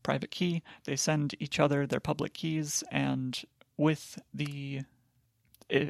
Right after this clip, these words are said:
if they combine their public key and their partner's, or no,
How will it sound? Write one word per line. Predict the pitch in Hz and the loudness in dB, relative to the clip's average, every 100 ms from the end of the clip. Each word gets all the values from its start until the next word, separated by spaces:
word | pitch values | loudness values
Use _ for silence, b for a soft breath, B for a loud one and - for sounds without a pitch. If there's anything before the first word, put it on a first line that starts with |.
| - | 2
if | 151 | 4
they | - 175 | 6 6
combine | - 156 147 139 139 139 139 - | 6 6 6 4 0 -2 -6 -4
their | 147 139 131 131 | 0 0 0 -4
public | - 165 151 160 | 4 4 6 2
key | - 156 151 - | 0 0 0 -2
and | - 143 135 127 | -2 0 0 2
their | 131 | 0
partner's, | - - 135 123 - - - _ - | 2 0 0 -2 -2 -4 -6 _ 4
or | 135 | 6
no, | 143 127 | 6 2